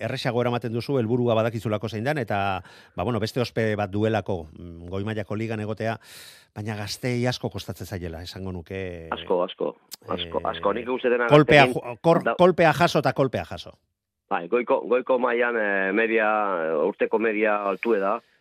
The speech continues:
Speaker 2: eta gaztekin, eh, behin ja ju-, eh, zenotai iristen urtekin tarte handia dago, eta
Speaker 1: Bai.
Speaker 2: uztartze hoi, eh, hemezortzi
Speaker 1: Hemezortzi,
Speaker 2: urtekin.
Speaker 1: hemeretzi urtekin oraindik
Speaker 2: Hoi da, eta
Speaker 1: salbuespenak
Speaker 2: goiko
Speaker 1: badaude,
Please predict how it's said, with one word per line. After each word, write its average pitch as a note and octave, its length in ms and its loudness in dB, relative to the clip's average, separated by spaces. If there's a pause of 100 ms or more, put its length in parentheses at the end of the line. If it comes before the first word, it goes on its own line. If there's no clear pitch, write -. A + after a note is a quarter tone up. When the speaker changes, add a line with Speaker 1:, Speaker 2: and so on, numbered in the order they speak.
(100)
Speaker 2:
eta G#2 260 -2
gaztekin, G#2 500 0
eh, F#2+ 160 0
behin G#2 280 0
ja G2 200 2
ju-, G2+ 140 2
eh, F#2 200 2
zenotai G#2+ 380 0
iristen G2+ 680 2
urtekin G#2+ 600 -2 (480)
tarte A2 260 -2
handia G#2+ 320 2
dago, F2+ 220 2
eta F#2 160 0
Speaker 1:
Bai. F#2 120 -2
Speaker 2:
uztartze A2+ 500 -2
hoi, F#2 300 2
eh, F#2 140 2
hemezortzi A2+ 220 0
Speaker 1:
Hemezortzi, D#3 340 4
Speaker 2:
urtekin. D3 180 4
Speaker 1:
hemeretzi D3 380 4
urtekin C3+ 380 2
oraindik B2+ 300 0
Speaker 2:
Hoi G#2+ 280 2
da, E2+ 240 -2
eta G#2 120 0
Speaker 1:
salbuespenak E3+ 600 8
Speaker 2:
goiko D#3 120 6
Speaker 1:
badaude, D3 300 8